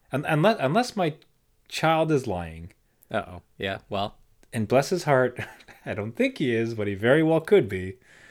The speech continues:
Speaker 1: But all of the accounts got completely wiped
Speaker 2: Oh,
Speaker 1: off of
Speaker 2: no.
Speaker 1: the Xbox.
Speaker 2: Oh,
Speaker 1: Just
Speaker 2: wow. So we
Speaker 1: nobody
Speaker 2: <laughs> We went from losing devices to losing c-, complete
Speaker 1: <laughs> Losing
Speaker 2: accounts.
Speaker 1: accounts.
Speaker 2: Like, that's it.
Speaker 1: Out.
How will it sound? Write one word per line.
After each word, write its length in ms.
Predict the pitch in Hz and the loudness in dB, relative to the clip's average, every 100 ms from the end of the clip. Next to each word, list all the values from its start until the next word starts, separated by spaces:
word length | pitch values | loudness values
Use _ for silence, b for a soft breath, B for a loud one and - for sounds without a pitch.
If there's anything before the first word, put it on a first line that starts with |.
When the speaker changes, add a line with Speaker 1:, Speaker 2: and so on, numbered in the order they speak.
| b b b b | b b b b
Speaker 1:
But 300 | 120 120 143 - | 4 4 2 -6
all 360 | 110 127 151 156 | 0 2 2 0
of 100 | 143 | 0
the 120 | 135 | 0
accounts 580 | 120 - 110 98 87 - | 0 -2 -6 -6 -8 -6
got 180 | 98 - | -4 -4
completely 520 | 95 - 123 120 113 | -8 -4 -4 -2 -4
wiped 560 | 98 92 85 - - - _ _ _ _ _ _ | -2 -4 -6 -12 -20 -20 _ _ _ _ _ _
Speaker 2:
Oh, 120 | 104 101 | 4 6
Speaker 1:
off 60 | |
of 40 | 160 | 8
Speaker 2:
no. 300 | 135 160 139 | 8 8 6
Speaker 1:
the 80 | 101 | 4
Xbox. 480 | 90 76 - - - | 0 -2 -6 -14 -4
Speaker 2:
Oh, 120 | 151 | 0
Speaker 1:
Just 100 | 143 | 6
Speaker 2:
wow. 400 | 131 147 139 120 _ B B B B | 6 6 4 0 _ B B B B
So 40 | |
we 80 | 107 113 135 147 | 0 6 10 10
Speaker 1:
nobody 300 | 143 139 135 - 855 - - 740 - | 10 8 6 4 4 4 2 4 4
Speaker 2:
<laughs> 640 | - - 523 - - - | 2 4 2 2 -4 -4
We 100 | 269 | 8
went 180 | 254 220 | 10 10
from 160 | 220 202 | 6 8
losing 300 | 208 214 202 | 10 10 8
devices 440 | 175 165 170 180 | 6 6 6 4
to 100 | - | 2
losing 520 | 143 147 165 156 156 127 | 2 4 2 4 0 0
c-, 80 | 170 143 | -2 -2
complete 360 | - 139 - 170 | 2 0 2 2
Speaker 1:
<laughs> 40 | 165 | 2
Losing 60 | |
Speaker 2:
accounts. 440 | 156 156 123 - - | 4 4 2 0 -2
Speaker 1:
accounts. 360 | 208 151 - | 0 0 -2
Speaker 2:
Like, 140 | 156 131 | -2 2
that's 240 | 147 - | 2 4
it. 220 | 170 143 | 4 4
Speaker 1:
Out. 240 | 135 123 | 4 2